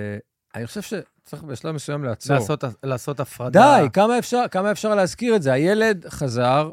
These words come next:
Speaker 1: אוהב את ליברפול. יכול להיות שהם יספרו לו שליברפול לא הוציאה הצהרה, אז אולי הוא כבר לא יאהב את ליברפול. אבל בשלב מסוים אתה צריך, אה, להסתכל גם על המבט האנושי, אה,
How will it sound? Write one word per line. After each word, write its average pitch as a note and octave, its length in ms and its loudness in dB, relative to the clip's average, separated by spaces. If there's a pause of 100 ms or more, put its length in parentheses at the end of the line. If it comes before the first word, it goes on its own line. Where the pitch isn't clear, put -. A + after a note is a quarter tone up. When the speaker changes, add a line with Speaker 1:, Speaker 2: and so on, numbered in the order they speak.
(120)
Speaker 1:
אוהב D#3 360 4
את C#3 140 -2
ליברפול. A#2+ 500 -2
יכול F3+ 200 0
להיות A3+ 160 2
שהם F3+ 320 -2
יספרו F3+ 460 -4
לו G3+ 140 0
שליברפול E3+ 800 0 (300)
לא D3 100 6
הוציאה G#3 380 2
הצהרה, F3 420 2
אז E3+ 120 2
אולי D#3+ 140 4
הוא F#3 80 2
כבר F#3+ 160 0
לא A3+ 180 4
יאהב F#3+ 140 6
את C#3 80 -4
ליברפול. A#2+ 400 -4 (380)
אבל B2 60 -8
בשלב F#3+ 220 0
מסוים G#3+ 460 2
אתה C#3+ 180 -4
צריך, E3 440 -4
אה, E3 340 2 (100)
להסתכל E3+ 600 -2 (420)
גם E3+ 160 8
על F3+ 80 6
המבט C#3+ 400 4
האנושי, D3+ 640 0 (580)
אה, B2 720 2